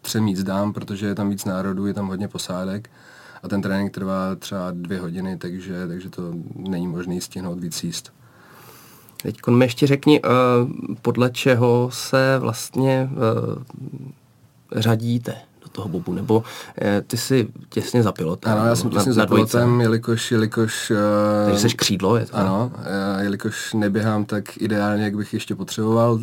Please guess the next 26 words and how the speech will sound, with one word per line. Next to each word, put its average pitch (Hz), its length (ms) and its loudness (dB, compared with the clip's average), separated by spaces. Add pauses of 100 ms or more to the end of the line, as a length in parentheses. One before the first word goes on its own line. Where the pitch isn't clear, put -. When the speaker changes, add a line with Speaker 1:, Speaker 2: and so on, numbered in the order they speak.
Speaker 1:
takže 95 720 -4 (600)
právě 101 320 0
většinou 101 300 -2
ten 104 160 -2
první 101 320 0
je, 98 400 -2 (240)
eh, 98 40 -6 (400)
silovější, 113 920 2
ale 104 160 -2
nemá 104 220 0
tak 98 120 -4
dobrou 101 220 -2
běžeckou 101 380 -4
techniku, 98 360 -8
neběhá 101 320 -2
tak 98 140 -4
rychle 98 320 -4
jako 98 160 -4
ten 98 160 -6
právě 98 240 -2
úplně 98 260 -2
poslední, 98 540 -2
který 95 480 -2
je 98 100 -2
u 98 120 -4
nás 95 520 -4